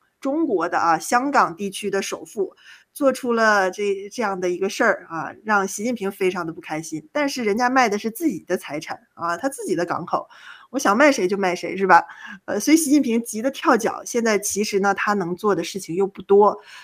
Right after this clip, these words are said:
呃，如果是从这个合理合规的方式上，他确实可能没办法直接干预什么。那如果从什么政治上施压呢？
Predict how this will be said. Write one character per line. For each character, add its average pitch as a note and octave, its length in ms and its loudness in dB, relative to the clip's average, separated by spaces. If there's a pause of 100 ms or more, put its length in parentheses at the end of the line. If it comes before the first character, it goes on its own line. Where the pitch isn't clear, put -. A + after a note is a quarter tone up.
(200)
呃， G#3 160 6
如 G#3+ 160 2
果 D#4 160 6
是 - 160 0
从 A3+ 380 -6
这 C4 140 -6
个 G3+ 240 2
合 G3+ 260 2
理 C4+ 180 2
合 F#3+ 240 -2
规 B3+ 240 -2
的 F#3 360 0
方 G3+ 200 2
式 G#3+ 140 -2
上， F#3 180 -2
他 G3 140 -6
确 D4 180 2
实 G3 160 -2
可 F#3 140 -4
能 E3 260 -6
没 F#3 160 0
办 B3 200 4
法 D#3+ 180 0
直 E3 160 -12
接 G#3+ 160 0
干 A#3 260 2
预 G#3+ 80 -4
什 - 200 -10
么。 - 120 -10 (320)
那 D4 140 2
如 C#4+ 160 2
果 C#4+ 140 8
从 A3+ 240 -2
什 A#3 100 -2
么 A#3 80 0
政 E4+ 220 2
治 A3+ 80 0
上 A3 200 2
施 A3+ 220 -2
压 G#3+ 220 4
呢？ G3 200 0